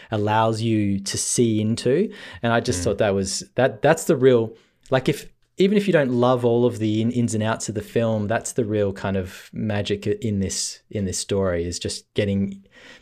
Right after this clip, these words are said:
Speaker 1: kind of getting behind some of those layers and the, that facade.
Speaker 2: Yeah. And they're also, they're also cliched, but also, also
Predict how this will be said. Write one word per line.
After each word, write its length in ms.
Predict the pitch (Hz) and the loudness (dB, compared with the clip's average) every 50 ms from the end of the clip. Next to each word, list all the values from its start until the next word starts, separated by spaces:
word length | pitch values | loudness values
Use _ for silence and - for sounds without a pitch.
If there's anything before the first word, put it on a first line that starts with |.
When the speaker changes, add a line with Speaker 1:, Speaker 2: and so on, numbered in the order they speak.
| _ _ _ _ _ - | _ _ _ _ _ -4
Speaker 1:
kind 160 | - 123 120 | -2 0 0
of 360 | 107 107 120 123 - _ - | 0 -2 -6 -8 -10 _ 2
getting 200 | - 139 127 123 123 | 4 6 6 6 4
behind 360 | 117 90 113 110 107 107 107 | 2 0 0 -2 -2 -2 -2
some 160 | - 113 104 | -2 -2 -2
of 60 | 101 | 0
those 220 | 101 101 98 98 101 | 0 0 0 0 0
layers 520 | 98 95 98 98 98 92 92 90 90 - | 0 0 2 2 2 0 0 -2 -4 -4
and 140 | 101 98 95 | -4 -2 -2
the, 160 | 95 92 - 107 | -2 -4 -4 -4
that 320 | 107 98 95 - - - | -4 -6 -6 -6 -10 -12
facade. 480 | - 101 - - 104 98 95 90 90 95 _ _ _ _ _ _ _ _ _ _ _ _ _ _ _ _ - | -10 -8 -4 -4 -2 -2 -2 -4 -6 -8 _ _ _ _ _ _ _ _ _ _ _ _ _ _ _ _ -4
Speaker 2:
Yeah. 340 | 95 95 95 92 87 85 87 _ _ _ _ _ _ _ _ - | 0 2 4 4 4 2 -4 _ _ _ _ _ _ _ _ 0
And 160 | 135 123 123 | 2 4 4
they're 120 | 127 139 | 4 4
also, 520 | 156 156 - - 131 117 110 104 101 104 - _ _ _ _ _ _ _ _ _ - | 4 4 4 4 4 4 4 4 2 0 -4 _ _ _ _ _ _ _ _ _ 2
they're 100 | 147 160 | 2 2
also 220 | 180 170 - 139 - | 4 4 2 0 0
cliched, 600 | - - 147 131 113 - - 135 131 127 120 104 | 2 2 2 2 2 2 2 2 2 2 2 2
but 100 | 107 110 | 0 -2
also, 280 | 113 113 - 104 104 - | -2 0 0 -2 0 0
also 440 | 127 113 107 - - 113 101 95 | 0 -2 -2 -2 -2 -2 -2 -2